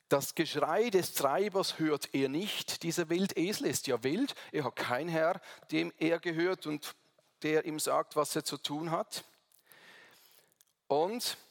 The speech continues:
auf den Hügeln sucht er nach Weide,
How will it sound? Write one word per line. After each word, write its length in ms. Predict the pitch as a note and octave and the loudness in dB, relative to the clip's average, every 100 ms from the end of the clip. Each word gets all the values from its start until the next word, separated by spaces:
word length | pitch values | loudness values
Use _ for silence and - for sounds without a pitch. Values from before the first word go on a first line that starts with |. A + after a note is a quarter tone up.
| _ _ _ _ _ - | _ _ _ _ _ -4
auf 220 | A#2+ B2+ | 0 0
den 140 | - C3 | 0 -4
Hügeln 480 | A#2+ D#3+ F3+ F3 E3+ | -4 -6 -2 -2 -2
sucht 340 | E3 D3+ - | -4 -4 -2
er 100 | C3 | -2
nach 240 | A#2+ A2 - | 0 -4 0
Weide, 580 | G#2+ A#2 E3+ G3 F#3+ | 0 2 0 2 0